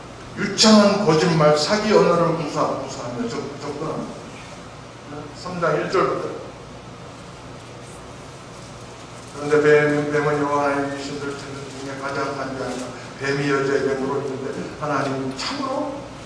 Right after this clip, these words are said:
너희에게 동산 모든 나무의 열매를 먹지 말라 하시다며? 여자가 뱀에게, "동산 나무의 열매를 우리가 먹을 수 있으나 동산 중앙에 있는 나무의 열매는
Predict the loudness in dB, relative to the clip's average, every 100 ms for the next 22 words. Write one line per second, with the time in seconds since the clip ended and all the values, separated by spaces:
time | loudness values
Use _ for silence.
0 | -6 -2 0 0 0 -2 -4 -8 -6 -2
1 | 0 0 -4 -8 -10 -6 -4 -4 -4 -6
2 | -4 -2 0 0 -2 -4 -4 -6 -6 -8
3 | -10 -14 -14 -14 -10 -2 0 0 -2 -8
4 | -12 -14 -16 -16 -16 -16 -14 -14 -14 -16
5 | -16 -16 -16 -16 -16 -16 -16 -16 -16 -16
6 | -16 -16 -12 -6 -2 0 0 0 -2 -2
7 | -4 -6 -10 -12 -14 -14 -14 -14 -12 -12
8 | -12 -14 -16 -6 -4 -2 -2 0 0 0
9 | -2 -2 -2 -2 0 -2 -2 -2 -2 -4
10 | -2 -2 -2 -2 -2 -6 -8 -8 -2 4
11 | 4 4 0 -4 -8 -12 -14 -8 -4 2
12 | 2 2 2 2 2 2 0 0 0 0
13 | 0 0 0 0 2 2 2